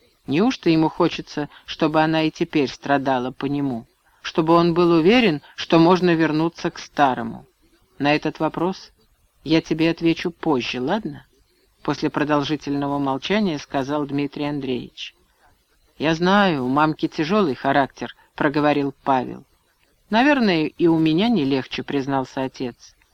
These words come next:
«Бабушка Ефимья говорит, тут некого винить, мол, нашла коса на камень». «Твоя бабушка умная», улыбнулся Дмитрий Андреевич. «Может быть, умнее всех нас». В голубом просвете между деревьями вдруг возник золотистый комок,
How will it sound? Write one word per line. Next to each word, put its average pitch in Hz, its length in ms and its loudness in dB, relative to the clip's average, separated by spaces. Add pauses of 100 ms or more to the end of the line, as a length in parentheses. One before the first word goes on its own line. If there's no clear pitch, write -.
(360)
«Бабушка 180 500 6
Ефимья 170 520 4
говорит, 170 580 4 (300)
тут 180 220 2
некого 180 500 4
винить, 151 640 0
мол, 160 240 2
нашла 165 440 4
коса 165 360 2
на 160 180 2
камень». 143 520 0 (640)
«Твоя 156 300 0
бабушка 175 580 -4
умная», 160 580 -2 (180)
улыбнулся 147 640 0
Дмитрий 143 380 -4
Андреевич. 139 560 -6 (440)
«Может 214 360 4
быть, 202 240 0
умнее 170 520 2
всех - 480 -4
нас». 123 480 -8 (840)
В 151 100 -6
голубом 233 440 4
просвете 208 580 2
между 175 380 4
деревьями 185 640 4
вдруг 180 360 -2
возник 175 400 2
золотистый 160 720 -4
комок, 156 480 -2